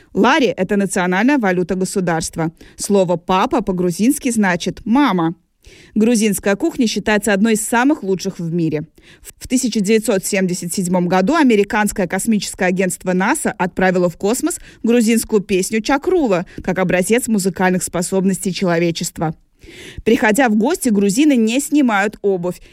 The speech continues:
Если вы снимете обувь, хозяева дома могут расценить это как неуважение. В недрах Грузии таится две тысячи четыреста минеральных источников.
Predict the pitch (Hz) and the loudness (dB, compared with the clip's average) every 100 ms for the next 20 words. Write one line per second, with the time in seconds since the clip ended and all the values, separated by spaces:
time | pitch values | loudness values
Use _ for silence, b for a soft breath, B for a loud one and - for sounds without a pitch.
0 | - 208 208 240 214 202 208 190 180 - | -4 -2 0 0 0 0 0 0 -2 -4
1 | - 208 269 226 - 180 185 185 180 185 | 0 0 2 -2 -4 -4 0 0 0 2
2 | 214 262 190 180 185 196 185 - 185 180 | 2 2 0 -2 -4 -4 -8 -6 -4 -2
3 | 240 262 202 - 165 - 175 175 208 254 | 0 -2 -4 -6 -8 -4 -2 0 0 0
4 | 277 202 156 143 - _ _ B B B | 0 2 0 -2 -8 _ _ B B B
5 | B B 190 220 202 175 180 165 208 311 | B B 2 4 2 0 -2 -2 0 0
6 | 320 269 196 185 226 - 185 180 214 185 | 0 -2 2 0 0 -2 -2 0 0 0
7 | - 233 302 269 190 - 175 - 233 285 | -4 -4 -4 -4 -6 -6 -6 -2 0 0
8 | - 196 185 180 170 180 190 254 - 302 | 0 0 2 2 2 0 0 -2 2 0
9 | 240 170 165 156 | 2 -2 -4 -8